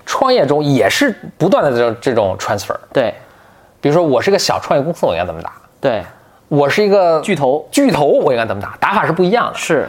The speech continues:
Speaker 1: 而这些打法，其实我们的依据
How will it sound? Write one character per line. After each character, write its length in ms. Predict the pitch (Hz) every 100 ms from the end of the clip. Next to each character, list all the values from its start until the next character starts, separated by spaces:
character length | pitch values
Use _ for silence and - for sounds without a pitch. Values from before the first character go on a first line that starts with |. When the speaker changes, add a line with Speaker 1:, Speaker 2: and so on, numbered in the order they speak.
| -
Speaker 1:
而 160 | 156 226
这 80 |
些 100 | 262
打 300 | 269 - 180
法， 240 | 208 135 -
其 180 | - 160
实 140 | 202
我 180 | 165 92
们 380 | 101 139 139 - _ _ _ _ _ _ _
的 120 | - 139
依 240 | - 202 240
据 320 | - 285